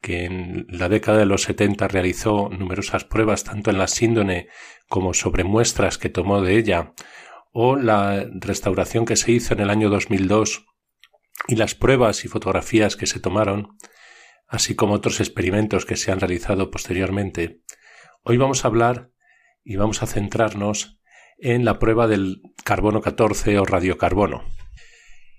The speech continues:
En mil novecientos ochenta y nueve, tres trocitos pequeños del borde de la síndone fueron cortados y enviados a tres laboratorios en Arizona, Oxford y Zurich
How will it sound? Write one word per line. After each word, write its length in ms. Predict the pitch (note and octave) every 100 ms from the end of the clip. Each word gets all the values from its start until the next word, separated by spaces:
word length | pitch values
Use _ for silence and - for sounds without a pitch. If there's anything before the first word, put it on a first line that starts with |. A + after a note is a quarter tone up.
| _ -
En 140 | A#2
mil 160 | A#2 B2+
novecientos 560 | B2 A2 C3+ B2+ A#2
ochenta 400 | - - A2 G#2+
y 80 | G#2
nueve, 500 | A2 B2+ A#2 - - - - _ _ _ _ _ _ _ _
tres 280 | - A2 -
trocitos 800 | - A#2 - A#2+ - G#2 F#2 -
pequeños 720 | - F2 A#2 A#2 G#2+ F#2+ -
del 100 | F2+
borde 320 | F#2 G#2+ G#2
de 100 | F#2+
la 120 | F2+
síndone 640 | F2 C3 A#2 G2+ G#2+ C3+ - _ - _ _
fueron 320 | - A2 A#2
cortados 800 | A2 G#2+ - B2+ A2+ C#3+ - - - -
y 140 | G#2
enviados 580 | G#2 F2+ G2 A#2 B2 -
a 120 | F#2+
tres 240 | - A2+ G#2+
laboratorios 880 | G2 G2 F#2+ A#2+ A2+ G#2+ C#3+ - - _ _ _ _
en 160 | - F#2
Arizona, 680 | F#2+ F2+ A2+ A2+ A#2+ C#3 - _ _
Oxford 600 | A2 - - B2 B2+ - _
y 80 | -
Zurich 560 | - A#2+ A2 - -